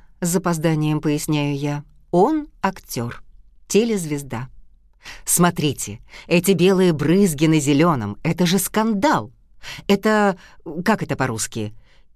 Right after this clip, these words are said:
Издая! А, измена". И она швыряет своему любовнику в лицо все, что придется. Злость, возмущение, крик. "Идиот,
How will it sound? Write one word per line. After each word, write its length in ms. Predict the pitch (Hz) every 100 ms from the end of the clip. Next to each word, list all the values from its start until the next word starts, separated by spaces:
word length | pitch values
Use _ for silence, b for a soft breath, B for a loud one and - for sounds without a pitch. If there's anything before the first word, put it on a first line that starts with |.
| _ _
Издая! 760 | 202 196 139 190 175 226 226 107 - _ _ _ -
А, 260 | - 226 110 -
измена". 680 | 233 220 208 349 160 104 185 - - - _ _ _ _ _ _
И 100 | 196
она 320 | 165 170 196
швыряет 480 | 208 147 147 151 151
своему 320 | - 139 131
любовнику 760 | 123 123 240 269 254 - 240 220
в 60 | 151
лицо 540 | 127 - - 214 226 B
все, 360 | - - - 208
что 300 | 196 - 170
придется. 680 | 165 131 127 - - 95 - b b
Злость, 680 | 135 123 143 247 285 - -
возмущение, 1080 | 147 165 143 127 - - 220 233 196 185 175 - -
крик. 460 | 127 160 - - - B B B B
"Идиот, 720 | 160 - 120 214 262 139 -